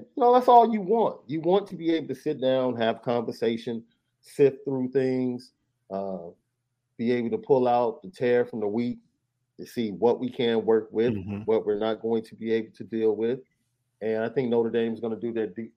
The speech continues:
Speaker 1: due diligence all over the place. But at the end of the day, I think what's most paramount for Notre Dame to keep moving forward, no matter what, is the exclusivity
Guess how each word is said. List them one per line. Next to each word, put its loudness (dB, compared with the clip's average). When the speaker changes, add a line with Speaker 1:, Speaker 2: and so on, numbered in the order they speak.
Speaker 1:
due -6
diligence -4
all 6
over 4
the -6
place. -4
But -2
at -2
the -2
end -2
of -6
the -4
day, -2
I -2
think -4
what's -2
most -2
paramount 0
for -2
Notre 2
Dame -2
to -12
keep -10
moving -6
forward, 2
no -4
matter -2
what, 0
is -8
the -2
exclusivity -4